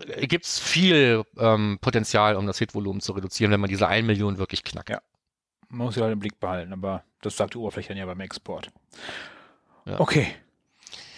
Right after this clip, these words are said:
Speaker 1: So, jetzt hab ich
Speaker 2: Ja, einen
Speaker 1: noch mal,
Speaker 2: schönen Artikel.
Speaker 1: ähm, ich hab noch mal ganz tief Luft geholt und, ähm, also ich muss immer, wenn ich,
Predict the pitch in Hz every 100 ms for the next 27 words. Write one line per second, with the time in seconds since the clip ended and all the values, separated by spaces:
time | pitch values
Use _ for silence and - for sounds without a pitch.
0 | - - - 135 147 - 170 196 190 143
1 | 135 127 123 117 135 208 110 - 139 143
2 | 139 139 139 _ _ _ - - - -
3 | 131 180 165 156 151 185 208 - 185 180
4 | 165 - 113 104 104 127 202 - - -
5 | - - 156 156 151 - 143 139 139 143
6 | - _ - 156 - - - - 185 226
7 | 190 180 165 143 _ _ 123 143 156 -